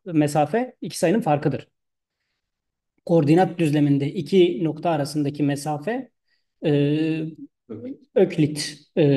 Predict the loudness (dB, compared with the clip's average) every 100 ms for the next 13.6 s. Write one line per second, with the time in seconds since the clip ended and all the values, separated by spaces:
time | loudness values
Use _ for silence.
0 | 2 0 0 -2 -6 -12 _ _ _ _
1 | _ _ _ -14 0 2 2 0 -6 -2
2 | 0 0 -2 -12 -6 -4 -2 -4 -4 -4
3 | -4 -4 -4 -2 -2 -2 -4 -12 -4 -4
4 | -4 -12 -2 2 2 0 -4 -12 _ _
5 | _ _ _ _ _ _ -6 -6 -8 -2
6 | 0 2 2 2 4 2 0 -6 -4 -2
7 | -2 0 0 0 0 2 4 4 4 2
8 | 0 2 0 -2 -6 _ _ _ _ -2
9 | 0 2 2 2 2 2 2 2 2 2
10 | 0 0 0 -2 -10 -16 -14 -6 -2 0
11 | 0 -2 -10 -14 -8 -6 -6 -6 -6 -6
12 | -6 -2 0 0 0 0 -2 -6 -8 -8
13 | -10 -2 2 2 0